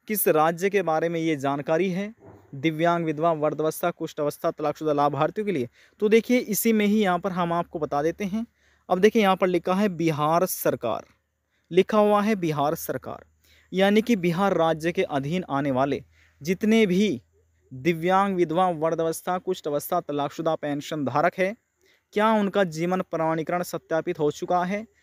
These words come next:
या और कोई अन्य प्रॉब्लम है, तो यहाँ पर इसी प्रकार से वह अपना लॉगिन करके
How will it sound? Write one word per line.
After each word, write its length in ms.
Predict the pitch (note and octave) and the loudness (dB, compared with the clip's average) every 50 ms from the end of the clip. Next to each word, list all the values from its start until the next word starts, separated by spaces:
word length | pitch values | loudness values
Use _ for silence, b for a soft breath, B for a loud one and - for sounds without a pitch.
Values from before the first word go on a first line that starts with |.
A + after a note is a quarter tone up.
| _ _ | _ _
या 260 | - E3 F3+ G3 G#3 G#3 | -2 0 2 4 4 2
और 300 | - - F3+ E3+ F3+ F3+ | 2 2 4 4 4 4
कोई 180 | - - F#3 F#3 - | 2 0 0 0 0
अन्य 340 | - D#3+ D#3+ E3 E3+ E3+ D#3+ | -2 -4 -2 -2 -2 -2 -2
प्रॉब्लम 420 | - D#3 D3+ D3 D3+ F3 G3 G3 | -2 -2 -2 0 0 0 0 0
है, 240 | G3 G3 D3+ - - - _ _ _ _ _ _ - | -2 -4 -6 -8 -10 -16 _ _ _ _ _ _ 0
तो 80 | G#3+ G#3+ | 2 2
यहाँ 240 | G3+ F3+ F3+ F3+ F#3 | 4 4 2 2 2
पर 160 | - G#3+ G#3 | 0 -2 -4
इसी 260 | - F#3 F3+ - G3+ F#3+ | -4 -4 -4 -4 -4 -4
प्रकार 360 | - E3+ D#3+ E3+ E3+ F3+ F#3+ | -4 -4 -2 0 0 0 0
से 260 | F#3 - G3+ G3+ G#3+ A3 - _ _ _ - | -2 -2 -4 -4 -4 -6 -12 _ _ _ -4
वह 220 | D#3 F#3 G3+ G#3 - | 0 2 2 2 2
अपना 460 | - D#3+ D3 E3+ F3 F3+ F#3 F#3+ G3 - _ _ D#3+ | 0 -2 0 0 0 0 0 -2 -4 -10 _ _ -2
लॉगिन 340 | D#3+ E3 E3+ E3+ E3+ F3 E3+ | 2 2 2 2 2 -2 -2
करके 400 | D3+ E3 D3+ - - F3 F3 F3+ | -2 -2 -4 -2 -2 -4 -4 -4